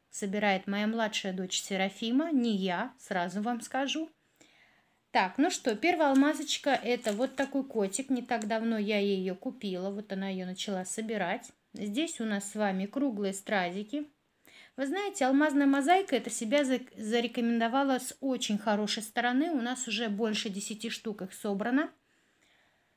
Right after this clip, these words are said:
Все они, к сожалению, у нас висят на даче. Ну, как бы так вот им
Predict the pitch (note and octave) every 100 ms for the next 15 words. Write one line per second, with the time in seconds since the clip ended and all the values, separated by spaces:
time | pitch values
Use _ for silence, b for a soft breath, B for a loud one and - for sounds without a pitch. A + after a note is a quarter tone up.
0 | b _ _ - - D4 C4+ B3 G#3+ -
1 | A3+ A#3 A#3+ A3 G#3+ G3+ G3+ G#3+ A3 B3
2 | G#3 G#3 A#3 A3 F#3+ F3+ - D4 E4 B
3 | B B F4+ E4 - G3 F#3+ F#3+ F3+ F3+
4 | F#3+ G3+ F#3+